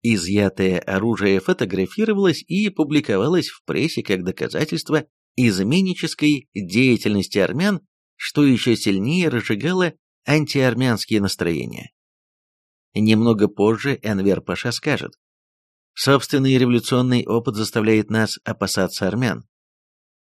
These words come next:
Если две сотни турок смогли сбросить правительство, тогда несколько сотен умных,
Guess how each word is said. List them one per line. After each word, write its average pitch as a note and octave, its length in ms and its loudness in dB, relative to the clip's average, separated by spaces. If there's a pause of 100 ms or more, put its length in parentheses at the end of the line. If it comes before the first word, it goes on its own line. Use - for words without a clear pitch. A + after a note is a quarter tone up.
Если E3 540 6
две D#3 260 4
сотни D3+ 380 0
турок C#3 400 0
смогли B2 360 0
сбросить G#2+ 440 -2
правительство, A2+ 760 2 (220)
тогда A2+ 320 4
несколько A2 520 2
сотен A2 360 0
умных, A2+ 380 0